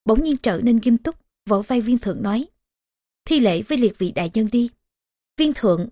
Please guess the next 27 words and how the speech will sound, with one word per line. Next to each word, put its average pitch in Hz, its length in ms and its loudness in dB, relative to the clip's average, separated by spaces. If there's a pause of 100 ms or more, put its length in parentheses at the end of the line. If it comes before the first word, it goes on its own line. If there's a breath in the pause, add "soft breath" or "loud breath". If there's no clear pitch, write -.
ban 247 160 2
đầu 202 160 -2
ngớ 196 160 0
ra, 247 280 -4 (320)
nhưng 311 160 -4
lập 262 160 -2
tức 339 120 -2
hiểu 202 260 -2
ý 294 120 -2
phụ 202 200 -6
thân, 240 260 -4 (480)
vội 220 120 2
vàng 214 320 -2 (100)
bái 277 140 -4
chào 196 300 -4
tất - 300 -6
cả 233 120 -2
mọi 196 180 -4
người 190 160 -2
trên 220 200 -2
sảnh 196 240 -6
đường, 208 180 0 (480)
khiến 381 220 -2
bọn 202 160 -2
họ 196 200 -2
giật 196 180 -2
mình. 214 200 0